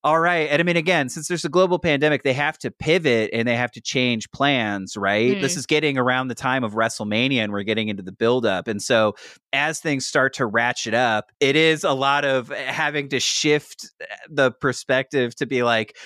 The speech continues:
Speaker 1: "I'm gonna humiliate you in front of everyone watching at home." <laughs> And it's just like, "Yeah, I guess." Like, <laughs>
Speaker 2: Ugh,
Speaker 1: I get
Speaker 2: that
Speaker 1: what you're
Speaker 2: sucks.
Speaker 1: saying, but at the same time,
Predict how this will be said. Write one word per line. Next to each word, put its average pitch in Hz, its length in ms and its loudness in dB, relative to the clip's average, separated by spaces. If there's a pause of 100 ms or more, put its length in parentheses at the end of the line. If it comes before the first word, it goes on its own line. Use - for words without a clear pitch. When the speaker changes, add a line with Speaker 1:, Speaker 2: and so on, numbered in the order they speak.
(160)
Speaker 1:
"I'm 165 160 -2
gonna 160 180 0
humiliate 143 760 2
you 117 260 4
in 117 180 0
front 143 280 2
of 123 340 4 (1300)
everyone 123 380 0
watching 180 320 0
at 202 80 0
home." 226 340 2
<laughs> - 0 -
And 185 160 2
it's 285 120 0
just 247 160 0
like, 170 240 2
"Yeah, 240 180 2
I 185 80 2
guess." 156 420 2
Like, 240 180 2
<laughs> - 1000 -2
Speaker 2:
Ugh, 240 360 2
Speaker 1:
I 180 120 2
get - 60 -6 (100)
Speaker 2:
that 226 80 4
Speaker 1:
what 202 100 -2
you're 165 140 2
Speaker 2:
sucks. 202 180 6
Speaker 1:
saying, 151 340 2
but 147 120 4
at 151 80 -2
the 156 100 -2
same 147 300 2
time, 120 600 0